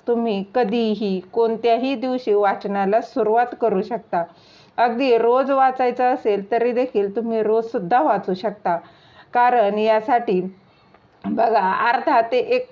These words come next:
तास तुम्हाला पुरेसा आहे. त्याच्या आतमध्येच तुमची, अ, म्हणजे वाचन होणार आहे. इतका छोटासा हा ग्रंथ आहे.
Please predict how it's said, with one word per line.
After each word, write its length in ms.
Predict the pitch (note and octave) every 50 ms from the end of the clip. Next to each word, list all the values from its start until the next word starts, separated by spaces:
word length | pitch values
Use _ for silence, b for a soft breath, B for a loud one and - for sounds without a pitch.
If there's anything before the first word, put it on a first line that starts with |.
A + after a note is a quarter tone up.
| -
तास 360 | D4 C#4 D#4 D#4 - - -
तुम्हाला 440 | - C4+ D4 D4+ C4 A#3+ G#3 G3 G3
पुरेसा 520 | G3 - - C#4 B3 B3+ C4 C#4 C#4 C4+ A3+
आहे. 300 | G#3+ A3+ G3 F#3 E3 F3 B B B B B B B -
त्याच्या 240 | B3+ B3+ B3+ E4
आतमध्येच 600 | B3+ A#3 A3 G#3+ - C#4+ B3 B3 A#3 D4+ F4 F4
तुमची, 480 | - D#4+ C4+ C4 - - B3+ A#3 A3+ G#3+
अ, 140 | - G#3 G#3
म्हणजे 260 | G3+ G#3 C#4+ A3 G#3+
वाचन 460 | G#3 G#3+ G#3 F#3+ F#3+ - G#3+ G#3+ B3+
होणार 320 | A#3+ B3+ G#3 F#3+ F#3 F#3 F#3
आहे. 320 | G3 A3 A#3 G3+ F#3 F#3
इतका 280 | F#3 F#3 - - C4+ C#4
छोटासा 600 | C4+ - C#4+ C4 A3 - A3 A3 A3 - C4+ -
हा 140 | - C4+ A#3+
ग्रंथ 400 | F#3 - - G#3 G3+ - - G#3
आहे. 280 | G3 A3 G#3 A3 F3+